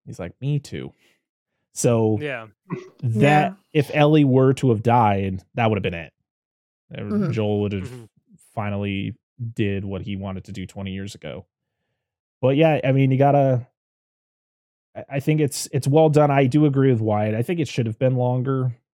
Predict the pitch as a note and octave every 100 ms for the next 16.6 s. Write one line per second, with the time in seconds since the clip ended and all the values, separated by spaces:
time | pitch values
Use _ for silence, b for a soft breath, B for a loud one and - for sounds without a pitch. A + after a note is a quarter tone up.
0 | _ _ - A#2 G#2+ A2 - A2 G2+ _
1 | _ _ _ _ _ _ A2+ G#2+ G#2 -
2 | A2+ A2 A2+ A#2 C3 A2+ G#2+ B2 G#2 -
3 | G#2+ - A2 G2+ G#2+ G2+ G#2 G#2+ A2 G#2+
4 | A2+ A2+ D3 - A2 A2 A2+ G#2+ A#2+ G#2+
5 | - - A#2+ - A#2+ - - A#2+ _ _
6 | _ _ _ _ - A2+ A2 - E3+ A#2
7 | A2 G2 B2+ A2+ B2 - A2 - F3+ F3
8 | B2 A2 - B2 A#2 B2 C3 B2 A2+ A2+
9 | C#3+ D#3+ E3 F3 D3+ C#3+ C3 D#3+ G2 G2+
10 | G#2+ C3+ F#3+ A#2 G#2+ C3 C#3 - E3+ D#3+
11 | B2 D3+ A#2 A2 - F#3 G#2 G2 - A2
12 | G2 E3+ G#3 G#3+ F3 B2+ A2+ G#3 F3+ G#2
13 | G2 B2 A2+ A2+ G2 D3+ F#3 F#3 - D3+
14 | C3 D3 C3+ D3+ E3 D#3+ C#3 C3 C3+ A2+
15 | B2+ A#2+ D#3 D#3+ G#2 G#2+ - D#3+ D#3 B2+
16 | G#2+ D3 D3+ A#2 F#2